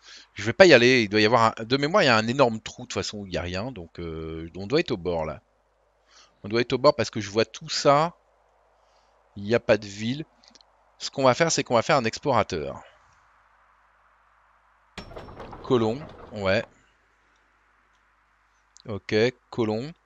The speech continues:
Et colon, ça me va jusque-là. Euh, mais clairement, il va me falloir d'autres colons. Ce que j'aimerais, c'est un éclaireur.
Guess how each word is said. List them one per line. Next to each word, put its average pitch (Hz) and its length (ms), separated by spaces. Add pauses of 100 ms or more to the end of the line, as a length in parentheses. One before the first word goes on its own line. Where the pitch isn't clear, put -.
(840)
Et 113 80
colon, 120 500 (100)
ça - 200
me 110 100
va 113 160
jusque-là. 110 540 (1900)
Euh, 101 960
mais 104 140
clairement, 143 400
il 143 80
va 127 60
me 117 60
falloir 110 240
d'autres 120 200
colons. 123 500 (1040)
Ce - 80
que 117 120
j'aimerais, 113 320
c'est - 140
un 104 80
éclaireur. 107 560